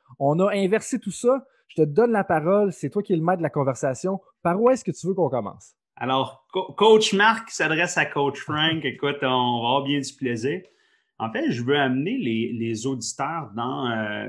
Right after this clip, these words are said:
Speaker 2: ma, ma propre quête de comprendre qui est Coach Frank. Euh, et ça, ça a commencé dès nos premières discussions. Peut-être juste pour mettre en contexte rapidement, on travaille, euh, sur des trucs qui sont similaires. On accompagne les entraîneurs.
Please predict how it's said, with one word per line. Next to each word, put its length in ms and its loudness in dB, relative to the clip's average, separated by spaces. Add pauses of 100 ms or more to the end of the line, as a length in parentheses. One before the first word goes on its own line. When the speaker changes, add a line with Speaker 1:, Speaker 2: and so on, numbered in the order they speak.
Speaker 2:
ma, 560 -4
ma 180 -6
propre 480 -6
quête 440 -6
de 140 -6
comprendre 720 -6 (140)
qui 220 -8
est 40 -8
Coach 380 -6
Frank. 380 -6 (500)
Euh, 560 -2
et 260 -4
ça, 180 -6
ça 140 -6
a 140 0
commencé 540 -2
dès 200 -4
nos 160 -2
premières 480 -6
discussions. 720 -14
Peut-être 140 -12
juste 180 -12
pour 120 -4
mettre 200 -4
en 100 -4
contexte 520 -12
rapidement, 480 -12 (440)
on 380 -6
travaille, 640 0
euh, 280 0
sur 220 -10
des 160 -4
trucs 200 -8
qui 80 -20
sont 180 -8
similaires. 500 -8
On 180 -6
accompagne 600 -6
les 180 -6
entraîneurs. 680 -10